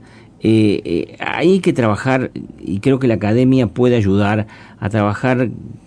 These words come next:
con el Poder Judicial en torno a,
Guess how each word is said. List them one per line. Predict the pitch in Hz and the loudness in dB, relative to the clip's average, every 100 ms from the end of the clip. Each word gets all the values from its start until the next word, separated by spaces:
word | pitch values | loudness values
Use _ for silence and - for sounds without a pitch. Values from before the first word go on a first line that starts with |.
| _ _ | _ _
con | 113 110 | 0 2
el | |
Poder | 95 113 127 | 2 2 2
Judicial | 110 101 92 - 113 110 110 - | 0 0 0 -2 0 2 0 -2
en | 110 113 | -2 0
torno | 120 135 143 143 101 | 2 2 2 2 2
a, | 131 | -2